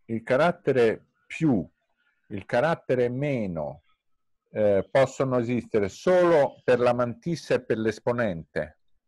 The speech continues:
no? Ma poi ce ne può essere uno solo e deve essere all'inizio, ok? Il, il carattere, eh, i, i, il carattere e può esistere una volta sola, il carattere punto può esistere una volta sola.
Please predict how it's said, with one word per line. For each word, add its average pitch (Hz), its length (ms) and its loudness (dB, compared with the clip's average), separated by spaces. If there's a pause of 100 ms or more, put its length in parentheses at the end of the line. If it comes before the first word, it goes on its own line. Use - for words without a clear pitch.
no? 123 320 -6 (600)
Ma 110 220 0
poi 156 540 2 (400)
ce - 160 -6
ne 110 80 -4
può 110 140 2
essere 110 280 -2
uno 110 220 -4
solo 147 540 0
e 107 100 -4
deve 104 200 2
essere 101 280 -2
all'inizio, 98 840 -6 (480)
ok? 95 560 -2 (880)
Il, 120 200 -6 (160)
il 117 180 -8
carattere, 127 920 4
eh, 101 1300 -2
i, 113 100 -10
i, 117 280 -10
il 113 100 -12
carattere 123 920 2
e 160 440 4
può 107 180 4
esistere 110 440 0
una 104 160 0
volta 139 360 2
sola, 160 420 2
il 117 100 0
carattere 147 500 0
punto 147 480 -6
può 110 160 -2
esistere 107 520 -4
una 95 160 -4
volta 101 340 0
sola. 78 500 -2